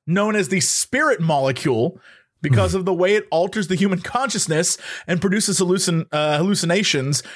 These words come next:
that have been likened to near-death experiences, it is also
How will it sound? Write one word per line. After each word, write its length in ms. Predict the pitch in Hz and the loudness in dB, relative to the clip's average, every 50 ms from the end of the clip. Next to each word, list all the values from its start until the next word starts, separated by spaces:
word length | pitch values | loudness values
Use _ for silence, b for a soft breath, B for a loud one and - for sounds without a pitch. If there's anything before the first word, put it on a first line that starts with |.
| B B _ | B B _
that 120 | 131 170 | -2 0
have 100 | 170 175 156 | 0 2 2
been 140 | 175 170 160 | 0 -2 0
likened 480 | 156 160 165 180 185 190 202 185 170 139 | 0 0 0 0 0 0 -2 0 0 2
to 100 | 175 165 | 2 2
near-death 540 | 156 151 160 175 180 175 143 156 190 190 | 2 2 2 2 2 2 2 0 0 0
experiences, 840 | - 131 - - - 120 104 98 98 98 - - 107 110 151 156 - - _ _ _ _ _ _ _ _ _ _ _ _ _ _ - - - _ _ - | -2 -4 -4 -2 -2 -2 -2 -2 -2 -4 -2 -2 -2 0 -2 -2 -4 -8 _ _ _ _ _ _ _ _ _ _ _ _ _ _ -20 -20 -20 _ _ -2
it 240 | 160 170 - - _ _ _ | -2 -2 -2 -8 _ _ _
is 220 | 160 160 151 143 - - _ | 0 0 0 0 -4 -6 _
also 640 | 170 226 330 330 - - 160 127 107 107 131 151 | 0 0 0 0 -2 0 0 0 0 0 -2 -4